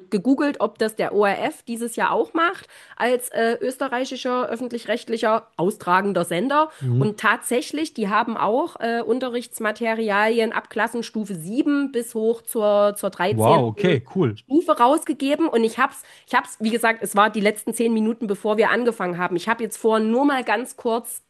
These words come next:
Speaker 1: die, die Inhaltsangabe für, äh, siebte, achte Klasse mir angeguckt und das sah auch sehr vielfältig aus. Also ich pack das auf jeden Fall mal in die Shownotes für alle,
Speaker 2: Mhm.
Speaker 1: die das interessiert.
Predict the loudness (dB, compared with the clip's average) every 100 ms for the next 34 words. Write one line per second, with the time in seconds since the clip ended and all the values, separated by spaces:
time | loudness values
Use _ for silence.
0 | _ -6 -4 -4 -2 -2 0 0 -2 -2
1 | -2 0 0 0 -2 -4 -4 0 4 4
2 | 2 0 0 -4 -4 -2 -2 -4 -4 -2
3 | 0 0 0 -2 -2 -4 -4 -2 -2 -4
4 | -20 -20 -4 0 2 0 2 2 4 4
5 | 2 2 -4 -4 -2 -2 -4 -2 -2 -2
6 | -4 -4 -4 -8 -8 -6 -6 -6 -4 -4
7 | -2 -4 -2 -4 -4 -4 -2 0 -2 -2
8 | 0 0 0 -4 -2 2 2 2 0 -4
9 | -8 -2 0 0 0 -4 -4 -8 -8 -10
10 | -4 0 0